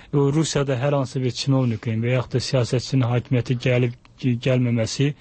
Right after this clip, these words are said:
güman edilmir ki, Azərbaycan-Rusiya münasibətlərinə hər hansı təsir etsin. Burada bir neçə, yəni, proses ola bilər. Əvvəllər, əvvəllər, özünüz də bildiyiniz kimi, Putinin varisi kimi İvanovun adı hallanırdı.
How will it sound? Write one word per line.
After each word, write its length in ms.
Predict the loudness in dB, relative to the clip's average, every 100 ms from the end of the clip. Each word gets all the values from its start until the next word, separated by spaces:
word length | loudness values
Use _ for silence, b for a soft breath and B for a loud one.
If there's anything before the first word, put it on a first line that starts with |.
| B B B B
güman 240 | 2 2 2
edilmir 300 | 0 0 0
ki, 120 | 0
Azərbaycan-Rusiya 720 | 0 0 0 0 0 -2 0 2
münasibətlərinə 840 | 2 0 -2 -2 0 2 2 0 B B B
hər 160 | 2
hansı 240 | 2 2 -2
təsir 360 | 0 0 0 -2
etsin. 320 | -2 -4 -8 B B B B
Burada 240 | 0 2 0 2
bir 100 | 2
neçə, 300 | 0 0 -2 -2 -6 -8 -6 0
yəni, 260 | 4 4 2 -4 -12 -16 -20 -14
proses 360 | -2 0 0 -2 -2
ola 120 | 0
bilər. 240 | -2 -2 -4 B B B B
Əvvəllər, 540 | -2 2 0 0 -2 -4 -8 -8 -2 0
əvvəllər, 420 | 0 0 -2 -4 -8
özünüz 400 | -4 -4 -4 -2
də 80 | -2
bildiyiniz 400 | 0 -2 -2 -2
kimi, 160 | 0 0
Putinin 520 | 0 -2 0 0 2
varisi 380 | 0 0 -2 -6
kimi 340 | -2 0 0 -4 B B -2
İvanovun 480 | 2 2 0 0 -2
adı 180 | -4
hallanırdı. 680 | -4 -4 -2 -4 -4 -6 -8